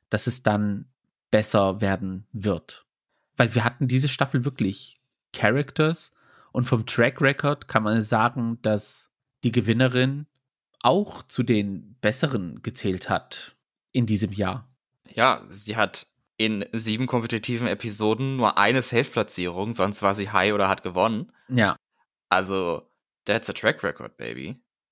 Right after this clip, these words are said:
Speaker 1: Also, das ist nur ein Safe mehr im Vergleich zu Kiona und Kiona hatte keine Safe-Platzierung in der ganzen Staffel. Nur
Speaker 2: <laughs>
Speaker 1: High und Wins. Also, so schlecht kann Down Under auch nicht sein. Also, wie gesagt, ich hatte wirklich Spaß am Anfang.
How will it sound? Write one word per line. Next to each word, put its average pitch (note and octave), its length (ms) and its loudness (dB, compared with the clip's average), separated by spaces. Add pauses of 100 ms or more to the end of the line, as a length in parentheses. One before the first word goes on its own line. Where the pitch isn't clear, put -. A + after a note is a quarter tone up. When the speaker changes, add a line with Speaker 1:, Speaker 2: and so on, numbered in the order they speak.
(140)
Speaker 1:
Also, B2+ 300 -2
das - 160 0
ist B2+ 200 0
nur B2+ 280 4
ein C3 240 4
Safe C3+ 520 2
mehr B2+ 360 2
im B2+ 140 -2
Vergleich B2+ 420 2
zu B2 160 -2
Kiona A#2 480 2
und B2+ 180 -2
Kiona A#2+ 400 0
hatte B2 180 0
keine B2 300 2
Safe-Platzierung G#2+ 880 -2
in - 80 -6
der G#2+ 100 0
ganzen G2+ 280 -6
Staffel. G#2 380 -6
Nur A2 300 4
Speaker 2:
<laughs> E3+ 40 -2
Speaker 1:
High B2 260 4
und A#2 300 0
Wins. A#2 460 0 (360)
Also, G#2+ 540 -2 (240)
so C3 240 2
schlecht F3 360 0
kann C#3+ 240 0
Down C3+ 200 2
Under D3 340 2
auch - 160 -2
nicht A#2 200 0
sein. F#2 260 -4
Also, A#2 260 2
wie B2 420 0
gesagt, D3+ 300 2
ich C3 80 0
hatte C3+ 220 -2
wirklich C3+ 260 -6
Spaß - 600 -6
am A2 120 0
Anfang. A#2+ 460 0